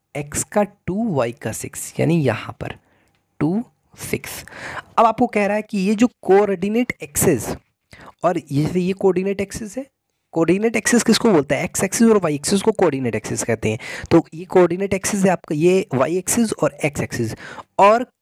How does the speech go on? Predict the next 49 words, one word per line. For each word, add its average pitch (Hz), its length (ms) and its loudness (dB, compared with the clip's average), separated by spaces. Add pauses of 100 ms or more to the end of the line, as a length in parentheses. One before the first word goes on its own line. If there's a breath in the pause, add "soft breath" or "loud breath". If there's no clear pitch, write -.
कोऑर्डिनेट 208 460 0
एक्सिस 233 340 0
और 190 240 2
ये 202 120 0
जो 208 120 2
ग्राफ, 160 520 -2 (220)
यानी 160 140 2
ये 175 120 2
जो 190 140 4
लाइन 160 400 -2
द्वारा 175 360 2
जो 165 420 4 (160)
आपका 135 400 -2
ये 147 140 0
जो 170 140 4
फिगर 175 500 -2
बन 135 160 -2
रहा 104 260 -6
है 110 120 -8
यहाँ 117 240 0
पर, - 240 -14 (540 soft breath)
क्या 147 160 2
क्लोज, 180 420 4 (180)
इनक्लोज 185 480 4 (260)
किया 151 200 4
गया 107 220 -4
है, 107 160 -10 (420)
है 170 60 -4
ना, 165 160 -4 (300)
by 131 160 -2
the 123 180 0
graph। 101 280 -2
तो 151 120 0
ये 143 240 2
जो 214 100 4
इनक्लोज 151 460 4
है 127 60 -2
ना, 151 80 -8
इस 190 120 0 (140)
ट्रायंगल 165 320 -6
का 185 120 -2
आपको 165 200 0
एरिया 131 240 2
फाइंड 104 300 -8
करना 104 300 -8
है। 104 60 -8 (280 loud breath)
तो 165 200 2
एरिया 180 300 4
आप, 175 220 -2